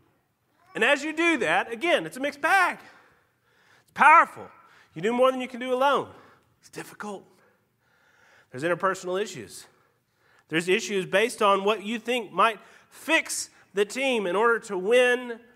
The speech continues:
the game, in order to hit your numbers, in order to, you know,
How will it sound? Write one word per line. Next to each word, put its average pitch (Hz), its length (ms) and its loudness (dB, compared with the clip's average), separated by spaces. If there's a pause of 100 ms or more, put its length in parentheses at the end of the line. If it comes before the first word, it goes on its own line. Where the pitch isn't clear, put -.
(140)
the 185 80 -4
game, 214 420 0
in 120 60 -8
order 202 220 -2
to 190 100 -4
hit 254 400 -2 (400)
your 214 120 -2
numbers, 185 500 -2
in 165 80 -6
order 220 240 0
to, 208 280 -2 (600)
you 226 100 -8
know, 220 240 -8